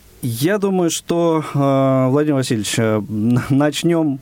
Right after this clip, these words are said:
начнем с вас. Э, вам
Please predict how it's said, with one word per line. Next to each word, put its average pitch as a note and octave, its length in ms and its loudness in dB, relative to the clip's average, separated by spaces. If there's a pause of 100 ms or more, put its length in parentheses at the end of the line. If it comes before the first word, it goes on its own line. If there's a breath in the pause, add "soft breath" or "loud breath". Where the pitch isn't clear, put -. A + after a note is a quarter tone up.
(120)
начнем C#3 460 0
с - 100 -4
вас. F3 480 0 (460 loud breath)
Э, A2+ 600 2
вам A#2 640 -2